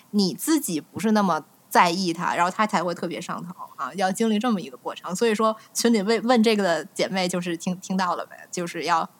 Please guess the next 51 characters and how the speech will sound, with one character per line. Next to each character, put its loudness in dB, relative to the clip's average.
你 -4
要， 2
你 2
要 2
假 0
装 -2
自 -4
己 -2
不 -10
是 -4
很 -6
在 -4
意 -16
啊。 -10
哎， 6
但 -2
是 4
其 0
实 4
我 4
觉 -6
得 2
就 0
是 0
好 2
像 2
风 0
象 4
星 2
座 2
都 -2
是 -2
这 -6
样 -8
的， -20
就 0
是 -2
射 0
手 -2
和 -6
风 -2
象 0
星 0
座 0
好 -6
像 -10
都 -8
是 -8
这 -16
样 -18
的。 -20